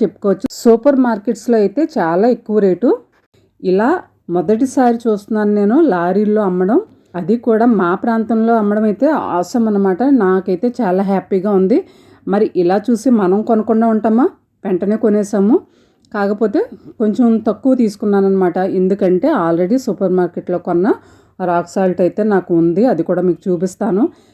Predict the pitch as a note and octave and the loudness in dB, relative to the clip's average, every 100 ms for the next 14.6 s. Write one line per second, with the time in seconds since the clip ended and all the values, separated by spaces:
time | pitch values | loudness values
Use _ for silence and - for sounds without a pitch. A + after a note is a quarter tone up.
0 | _ - G#3 G#3 A3+ G#3+ A#3 A3+ A#3+ A#3+ | _ -6 -2 0 0 0 0 -2 0 0
1 | G4 - _ _ F#3+ G3+ A#3+ A#3+ A#3 A3+ | -2 -6 _ _ 0 2 4 4 2 0
2 | G#3+ F3+ E3+ F#3+ A3 G#3+ G#3+ A3+ - - | 0 0 0 0 0 0 2 0 0 -4
3 | E4+ - _ B3 B3 - _ _ _ F#3 | -6 -8 _ -6 -6 -10 _ _ _ -2
4 | F#3 G3+ F#3+ F#3 E3+ E3 D#4+ B4 _ _ | 0 2 2 2 0 0 -2 -4 _ _
5 | _ _ _ G3+ G#3 G#3+ G#3+ G#3+ G#3 G3+ | _ _ _ 0 2 4 4 0 -2 -2
6 | G3 F3 F#3+ F#3+ F#3 F#3+ E3+ _ - - | 0 -2 -2 0 0 -4 -10 _ -8 -6
7 | - G#3 F3 F#3 - D#4+ A#4+ _ _ _ | -4 -2 -2 -6 -2 -2 -2 _ _ _
8 | _ _ F#3 F#3 F#3 G#3 F#3+ F3 F3+ G3 | _ _ 0 0 2 2 2 2 0 0
9 | A4+ - - G3+ F#3+ G3 G#3 F4+ G#3+ F3+ | -2 -4 -4 0 2 2 2 2 2 2
10 | E3+ E3+ E3 F3+ - _ _ F#3 F3 F3 | 2 0 0 -4 -10 _ _ -6 -2 0
11 | G3+ G#3 G#3 A#3+ B3+ G#3 A3 G#3 G#3 A3 | 2 2 2 0 -2 -4 -2 -2 2 4
12 | G#3+ G#3+ F3 D#3+ F3 F#3+ F#3+ G3 A#3+ G#3+ | 4 2 0 0 0 0 0 -2 -2 -4
13 | F3 G3 F#3 G3 G3+ G3+ _ _ _ G#3+ | -4 -2 0 0 -2 -6 _ _ _ -4
14 | F3+ F3+ F3+ F3 E3+ G3 | -2 0 2 2 2 2